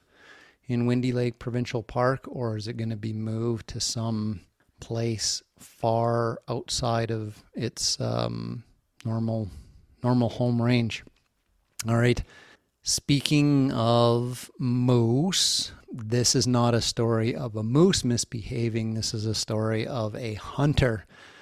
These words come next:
misbehaving. In twenty twenty, a hunter in Ontario shot and killed, uh, a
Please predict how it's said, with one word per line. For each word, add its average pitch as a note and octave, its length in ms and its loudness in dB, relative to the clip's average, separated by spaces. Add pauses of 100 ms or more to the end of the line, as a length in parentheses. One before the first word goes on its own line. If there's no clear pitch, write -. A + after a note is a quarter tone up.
(380)
misbehaving. A#2 920 6 (220)
In B2+ 160 4
twenty D#3+ 400 2
twenty, C3+ 580 2 (520)
a A#2+ 200 4
hunter C#3+ 500 2
in B2+ 220 2
Ontario A#2 720 2
shot - 340 4
and C#3+ 140 2
killed, A#2 560 0
uh, A2 340 -2
a A#2+ 80 -4